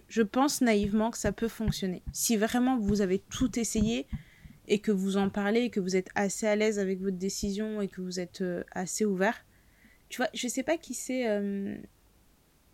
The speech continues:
Je, je sais plus, j'en parlais avec, euh, avec une amie. Je sais plus quel exemple j'avais pris, mais c'était, euh... Ah oui, parce que j'étais tombée sur une vidéo d'une, d'une youtubeuse belge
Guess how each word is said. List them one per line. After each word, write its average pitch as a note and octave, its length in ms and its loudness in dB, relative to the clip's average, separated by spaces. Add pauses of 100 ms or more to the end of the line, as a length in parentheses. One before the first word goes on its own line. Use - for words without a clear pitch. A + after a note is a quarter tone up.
(420)
Je, - 220 -14
je - 80 -10
sais G#3+ 120 -6
plus, B3+ 180 -8
j'en A3 200 -2
parlais G3+ 340 -4
avec, G3 360 -6
euh, F#3+ 380 -2 (100)
avec G3 400 -6
une G3+ 100 0
amie. A3+ 340 0 (880)
Je - 140 -14
sais G3 160 -4
plus - 220 -8
quel C4+ 160 2
exemple G#3+ 480 0
j'avais G3+ 380 2
pris, C#4 420 -4 (380)
mais G3 280 4
c'était, A3+ 540 0
euh... F#3 540 2 (240)
Ah - 80 6
oui, A3 80 8
parce G#3 160 -2
que - 100 -6
j'étais G#3 220 -2
tombée A#3+ 220 -2
sur G#3 180 -4
une F#3+ 160 2
vidéo A3 420 2
d'une, F#3 580 -2
d'une F3+ 220 -2
youtubeuse G3 680 0
belge G3+ 520 2